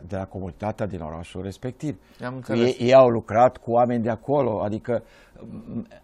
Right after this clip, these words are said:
Speaker 1: apropo, asta este important să vedeți cum au lucrat acolo. Cu, cu cetățenii, cu grupurile, cu, au chemat arhitecți de acolo, aici,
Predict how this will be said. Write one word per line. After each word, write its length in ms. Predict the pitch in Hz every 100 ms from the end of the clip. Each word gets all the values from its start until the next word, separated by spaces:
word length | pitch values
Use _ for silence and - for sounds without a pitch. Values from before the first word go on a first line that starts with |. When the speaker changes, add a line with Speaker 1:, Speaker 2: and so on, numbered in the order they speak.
| _ _
Speaker 1:
apropo, 520 | - 123 160 - 165
asta 280 | 151 170 196
este 200 | 175 175
important 580 | 147 - 135 113 160 160
să 140 | 147
vedeți 380 | 120 123 147 147
cum 160 | 151 131
au 80 |
lucrat 360 | 123 110 139 -
acolo. 340 | 101 - 90 - _ _ _ _
Cu, 140 | - 151
cu 120 | - 160
cetățenii, 840 | - - 147 - 160 139 110 98 -
cu 380 | 165 165 156 135 - -
grupurile, 720 | - 156 151 - 117 113 117
cu, 500 | 110 - 170 165 147 - - -
au 160 | 151 151
chemat 460 | 151 147 151 151
arhitecți 580 | 143 123 139 - 165 113
de 80 | 127
acolo, 420 | 120 - 156 120
aici, 320 | 123 156 -